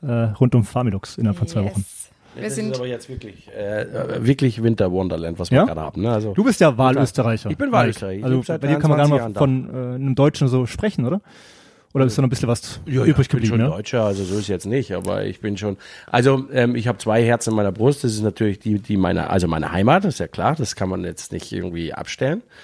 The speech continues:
Speaker 1: Die Heimat ist?
Speaker 3: Äh, Norddeutschland,
Speaker 1: Immer noch.
Speaker 3: Schleswig-Holstein,
Speaker 1: Ja.
Speaker 3: Burg in Dithmarschen.
Speaker 1: Mhm.
Speaker 3: Also, ähm, ich bin zwar in Steinburg Itzehoe geboren worden und ich werde gerne, äh, bei Wikipedia überall steht, ich bin ein Steinburger.
Speaker 1: Mhm.
Speaker 3: Ähm, ähm, die, liebe Menschen aus Steinburg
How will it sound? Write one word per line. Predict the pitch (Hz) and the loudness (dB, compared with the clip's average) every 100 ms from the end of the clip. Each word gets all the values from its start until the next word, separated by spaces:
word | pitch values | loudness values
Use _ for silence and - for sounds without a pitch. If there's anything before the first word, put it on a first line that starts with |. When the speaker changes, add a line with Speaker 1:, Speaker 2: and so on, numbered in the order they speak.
| - | -2
Speaker 1:
Die | 120 | 2
Heimat | 123 147 | 4 4
ist? | 165 - _ _ _ _ - | 2 -4 _ _ _ _ -6
Speaker 3:
Äh, | 107 120 | 0 4
Norddeutschland, | 123 156 190 180 185 185 | 4 4 4 4 6 4
Speaker 1:
Immer | |
noch. | 208 | 2
Speaker 3:
Schleswig-Holstein, | 165 156 160 127 143 165 175 160 | 2 2 2 4 4 4 2 2
Speaker 1:
Ja. | |
Speaker 3:
Burg | 135 143 139 | 4 4 4
in | 131 | 0
Dithmarschen. | 110 82 64 - - 113 | -2 -4 -10 -12 -4 -4
Speaker 1:
Mhm. | 98 | -2
Speaker 3:
Also, | 98 90 95 95 | -4 -2 -2 -2
ähm, | 98 95 95 | -2 -2 -4
ich | - 104 | -6 0
bin | 160 170 | 0 4
zwar | 151 135 | 2 2
in | 135 135 135 - - - | 2 0 0 -8 -20 -10
Steinburg | - 127 127 139 123 - | -2 2 2 2 0 -2
Itzehoe | - 110 | 0 0
geboren | 104 95 123 151 131 | 0 -2 2 2 4
worden | 92 113 | 2 2
und | 104 101 | 0 -2
ich | 104 107 | -4 0
werde | 107 101 | 0 2
gerne, | 110 143 151 139 | 2 4 4 2
äh, | 135 120 | 0 2
bei | 110 107 | 2 0
Wikipedia | 117 117 131 139 131 | -2 -2 0 2 2
überall | 117 117 | 4 2
steht, | 104 120 104 | 0 -2 -4
ich | 98 | -2
bin | 95 | -4
ein | 95 | -4
Steinburger. | - 92 123 98 78 78 107 151 - | -4 -2 -2 -2 -6 -4 -4 -6 -6
Speaker 1:
Mhm. | 113 143 - 269 - | -4 -4 -6 -8 2
Speaker 3:
Ähm, | 131 131 131 - - - | 4 4 2 -2 -10 -12
ähm, | - - - - | -12 -12 -14 -12
die, | 117 | -14
liebe | 120 127 175 185 180 | -8 0 4 4 4
Menschen | 139 143 156 170 | 2 0 0 -4
aus | 156 127 | -2 -4
Steinburg | - 135 139 131 - | -2 -2 2 0 -2